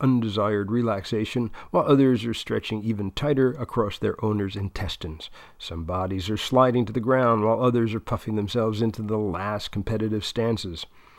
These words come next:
The trophy winners have been announced. From this point on, it's all position, the best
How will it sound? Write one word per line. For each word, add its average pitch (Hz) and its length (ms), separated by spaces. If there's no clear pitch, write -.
The - 80
trophy 147 340
winners 110 320
have 110 100
been 110 140
announced. 113 640
From 104 120
this 104 140
point 120 320
on, 127 240
it's - 140
all 123 200
position, 104 760
the 107 60
best - 580